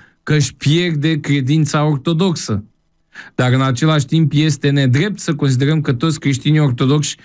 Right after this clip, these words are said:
care dialoghează teologic și cooperează practic în viața societății cu alți creștini de altă confesiune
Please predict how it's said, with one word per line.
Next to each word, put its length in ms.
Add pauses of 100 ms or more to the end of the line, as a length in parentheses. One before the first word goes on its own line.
(340)
care 280
dialoghează 760
teologic 600
și 180
cooperează 640
practic 800 (380)
în 140
viața 360
societății 720
cu 120
alți 360
creștini 760
de 100
altă 260
confesiune 720